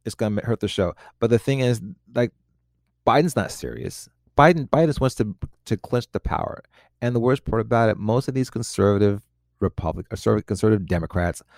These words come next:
all in the, if Biden, if this was Biden right now, that was already being, was already president right now, and all this stuff was going on against him, they wouldn't be out there fighting. They would be sitting at home. So when this happens again in twenty twenty-two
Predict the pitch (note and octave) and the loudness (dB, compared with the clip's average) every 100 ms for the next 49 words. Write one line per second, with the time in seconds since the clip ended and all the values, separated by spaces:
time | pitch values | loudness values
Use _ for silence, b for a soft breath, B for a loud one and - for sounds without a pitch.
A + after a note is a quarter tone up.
0 | b b - A2+ B2+ C#3 - b b _ | b b 0 4 4 2 -4 b b _
1 | A#2+ A2+ G#2 A#2 C#3+ D#3+ C#3 B2+ A2 B2+ | 0 2 4 4 4 0 -2 -4 0 2
2 | - F#3 A#2 - G2 A2+ B2 A#2+ B2 A#2+ | 2 0 -2 2 4 4 4 2 2 0
3 | A#2 A#2+ - G#2+ - - A2 A2+ G#2 G#2+ | 2 0 -2 -2 -2 0 2 2 -2 -6
4 | G2+ - G2 E2+ A2 G2+ - G#2 G#2 D#2 | -6 -6 -6 0 0 0 0 0 0 -2
5 | G2+ E2 F2+ F2+ G2+ - G2+ F#2+ G#2 - | -2 -2 -2 -2 -2 -2 -2 0 0 0
6 | G#2 G2 - G#2 F#2+ E2+ G2 - G2+ G2+ | -2 -2 -2 0 0 0 -2 0 0 0
7 | A2 - _ _ _ _ _ _ G2+ G2+ | -2 -10 _ _ _ _ _ _ -2 6
8 | B2+ D#3+ E3+ E3 E3 C#3 C#3+ C3+ C3+ - | 8 8 6 4 0 0 2 2 0 -2
9 | B2+ A#2+ - A2+ A2 G#2+ A2+ C3 C#3 C#3+ | 0 0 0 -2 0 2 2 2 -4 -10
10 | _ _ _ - G#2+ B2+ A#2+ A#2 A2+ A#2 | _ _ _ -2 4 4 4 0 -2 0
11 | A2+ B2 G#2 G2 A2+ G#2+ A#2 B2+ D#3 D#3 | 0 2 0 2 4 6 6 2 4 2
12 | F3 D#3+ B2 B2 C3 A#2+ - C3+ B2+ - | 2 -4 -2 2 2 0 -2 -4 -4 -2
13 | A2+ G#2+ - G#2+ C3 F3 | -4 -4 2 2 4 0